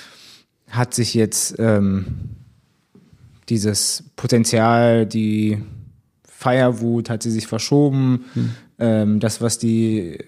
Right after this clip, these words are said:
Speaker 1: Menschen in der Nacht nicht ausleben konnten, wird sich das dann irgendwie anders kanalisieren? Wird im
Speaker 2: Mhm.
Speaker 1: Februar, März was passieren?
Speaker 2: Mhm.
Speaker 1: Das
Speaker 2: Mhm.
Speaker 1: wissen wir alles nicht.
Speaker 2: Na, ich hatte wirklich eher das Gefühl, also weil du auch sagst, ne, also die Delikt-, äh, das,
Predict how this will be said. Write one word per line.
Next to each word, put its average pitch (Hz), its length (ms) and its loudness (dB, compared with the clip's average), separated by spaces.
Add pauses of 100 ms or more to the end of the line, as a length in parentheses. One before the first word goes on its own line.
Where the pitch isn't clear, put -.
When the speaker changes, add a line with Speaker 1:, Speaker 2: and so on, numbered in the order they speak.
Speaker 1:
Menschen 113 840 2
in 110 100 0
der 110 80 2
Nacht 110 260 -2
nicht 117 160 -6
ausleben 110 420 -4
konnten, 104 600 -4 (240)
wird 107 300 -8
sich - 160 -10
das 101 240 -6
dann 104 180 -2
irgendwie 104 520 -2 (340)
anders 127 340 0
kanalisieren? 110 760 0
Wird 107 120 -6
im 113 60 -2
Speaker 2:
Mhm. 104 60 -6
Speaker 1:
Februar, 123 360 0
März 110 300 -2
was 113 120 -8
passieren? 110 520 -2
Speaker 2:
Mhm. - 140 -10
Speaker 1:
Das 120 140 -4
Speaker 2:
Mhm. 117 60 -2
Speaker 1:
wissen 135 200 0
wir 110 120 2
alles 104 220 -2
nicht. 117 240 0 (180)
Speaker 2:
Na, 123 60 0
ich 135 160 0
hatte 160 200 2
wirklich 156 300 0
eher 127 140 2
das 139 160 -2
Gefühl, 156 300 0
also 123 180 2
weil 120 80 4
du 120 80 0
auch 117 100 -4
sagst, 135 320 0
ne, 123 60 -2
also 123 180 -2
die 120 80 0
Delikt-, 117 340 -4
äh, - 340 -6
das, - 260 -8